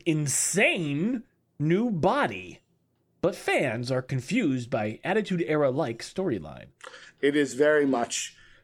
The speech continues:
Speaker 2: there where it's gonna be a rev-, a party to reveal the gender of Maria Kanellis' baby.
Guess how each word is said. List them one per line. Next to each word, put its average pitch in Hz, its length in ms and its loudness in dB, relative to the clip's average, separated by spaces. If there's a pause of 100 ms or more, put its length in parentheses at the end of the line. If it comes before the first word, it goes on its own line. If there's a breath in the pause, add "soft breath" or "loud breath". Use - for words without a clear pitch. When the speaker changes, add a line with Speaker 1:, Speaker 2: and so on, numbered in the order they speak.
(120 soft breath)
Speaker 2:
there 120 180 4
where 110 100 0
it's 101 120 -6
gonna 127 220 2
be 113 160 0
a 104 100 4
rev-, 101 400 -6
a 95 260 2
party 180 600 4
to - 180 -4
reveal 135 600 4
the 123 140 0
gender 117 640 2
of 113 100 -2
Maria 104 340 -2
Kanellis' 90 720 -4
baby. 127 520 2